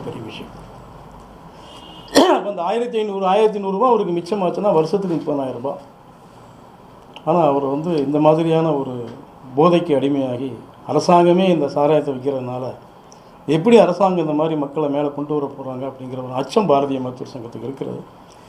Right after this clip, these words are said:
எங்களால் முடிந்த அளவுக்கு அந்த இதை போக்குவதற்கு நிறைய பயிற்சி முகாம்கள் நம்ம நடத்திட்டு இருக்கோம். சின்ன சின்ன கூட்டங்கள் இதான் நாங்க வலியுறுத்துறோம்.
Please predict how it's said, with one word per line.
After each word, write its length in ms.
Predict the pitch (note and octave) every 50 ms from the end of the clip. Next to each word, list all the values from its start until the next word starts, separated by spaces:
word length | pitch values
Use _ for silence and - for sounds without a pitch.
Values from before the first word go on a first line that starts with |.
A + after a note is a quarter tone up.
| - - - -
எங்களால் 400 | - D#3 F3+ F#3+ G#3 A3 A#3 A#3
முடிந்த 280 | A3 G3+ A3 G#3+ G3 G3
அளவுக்கு 400 | F#3+ F3 E3+ D#3+ D#3+ G#3+ G#3+ G3
அந்த 240 | F3 E3 D3+ D3 C#3+
இதை 260 | C#3+ D#3 D#3 D#3+ D3
போக்குவதற்கு 680 | D3+ - D#3 D#3 D#3+ D3 C3+ B2+ A#2+ B2 - G#3 C4 - - - - - -
நிறைய 320 | D3+ C#3 C#3 C#3+ D#3 D3+ C#3
பயிற்சி 340 | B2+ A#2+ - C3+ C#3 C#3+ C#3+
முகாம்கள் 300 | C#3+ C3 C3 B2 A#2+ D#3+
நம்ம 160 | E3 C3+ B2
நடத்திட்டு 280 | A#2 A2+ - B2+ B2 -
இருக்கோம். 260 | - - - - -
சின்ன 180 | G3 G#3+ A#3 -
சின்ன 240 | - A3+ G3+ F3+
கூட்டங்கள் 380 | - G3 F3+ F3+ F3 F#3 G#3+ F#3+
இதான் 140 | D#3 E3 E3
நாங்க 200 | D#3 C#3+ B2+ A#2+
வலியுறுத்துறோம். 580 | B2+ C3+ C3 A#2+ - - - - - - -